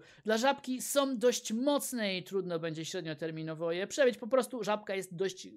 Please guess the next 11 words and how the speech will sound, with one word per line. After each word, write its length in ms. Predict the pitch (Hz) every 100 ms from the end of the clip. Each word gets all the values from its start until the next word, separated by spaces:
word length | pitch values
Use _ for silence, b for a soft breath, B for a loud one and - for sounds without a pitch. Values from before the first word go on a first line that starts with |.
| -
sowicie 560 | - 214 247 254 156
wyceniana, 600 | 123 156 - 160 127 117 107 B B B B
ale 180 | 285 359
też 180 | 349 285
nie 200 | 269 240
jest 160 | 226
jakoś 300 | 196 180 208
specjalnie, 720 | 202 247 226 208 185 185 190 190
mm, 180 | 180 180
ekstremalnie 640 | 196 - 254 220 165 175 185
droga, 580 | 170 277 240 147 113